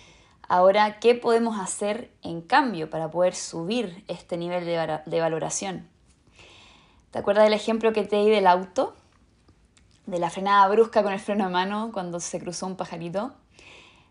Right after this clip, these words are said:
Bueno, ¿qué pasaría si en vez de meter la pata a fondo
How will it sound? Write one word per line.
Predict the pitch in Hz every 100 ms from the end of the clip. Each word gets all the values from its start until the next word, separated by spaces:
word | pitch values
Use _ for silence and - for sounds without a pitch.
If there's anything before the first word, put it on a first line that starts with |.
| _
Bueno, | 196 190 - - - _ _ _ _ _ _ _
¿qué | - 226
pasaría | 240 240 220 214 190
si | 185 -
en | 185 185
vez | 214 233 202
de | 220 220
meter | 190 202 208
la | 202 185
pata | 196 190
a |
fondo | 175 196 196 190 190 208 226